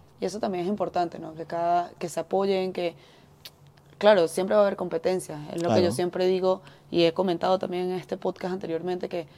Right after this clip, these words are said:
Speaker 1: hay competencia, eso es lógico, pero que haya una competencia sana, ¿no? Y más que todo dentro de mu-,
Speaker 2: Sí.
Speaker 1: dentro de mujeres, porque
Speaker 2: Sí,
Speaker 1: si
Speaker 2: sí, sí.
Speaker 1: quieren una unión y que esto, digamos, mejore y trascienda, pues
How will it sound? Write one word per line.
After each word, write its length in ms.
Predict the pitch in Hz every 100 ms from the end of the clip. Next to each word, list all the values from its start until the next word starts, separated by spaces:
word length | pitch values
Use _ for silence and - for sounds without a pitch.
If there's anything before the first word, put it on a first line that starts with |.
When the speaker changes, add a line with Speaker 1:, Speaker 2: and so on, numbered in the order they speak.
| - - - - -
Speaker 1:
hay 120 | 196
competencia, 720 | 240 208 175 196 196 202 208
eso 180 | 160 -
es 60 | 180
lógico, 400 | 202 175 185 -
pero 160 | 190
que 80 | 170
haya 80 | 170
una 100 | 190
competencia 480 | 202 180 165 156 170
sana, 280 | 185 180 156
¿no? 200 | 170 185
Y 40 |
más 160 | 160 143
que 100 | -
todo 120 | 180
dentro 200 | 185 185
de 60 |
mu-, 140 | 165 -
Speaker 2:
Sí. 100 | 180
Speaker 1:
dentro 240 | 170 165 160
de 60 |
mujeres, 300 | 151 180 180
porque 180 | - -
Speaker 2:
Sí, 60 | 113
Speaker 1:
si 60 |
Speaker 2:
sí, 0 |
sí. 60 | 117
Speaker 1:
quieren 260 | 170 170 185
una 260 | 196 196
unión 500 | 196 214 196 180 175 - - - -
y 80 | 170
que 160 | - 170
esto, 440 | 139 - 190 190
digamos, 640 | 196 175 170 175 185 - - - - - - - - -
mejore 500 | 165 147 196 208 165
y 60 |
trascienda, 560 | 156 156 - 185 196 233
pues 460 | 233 160 135 -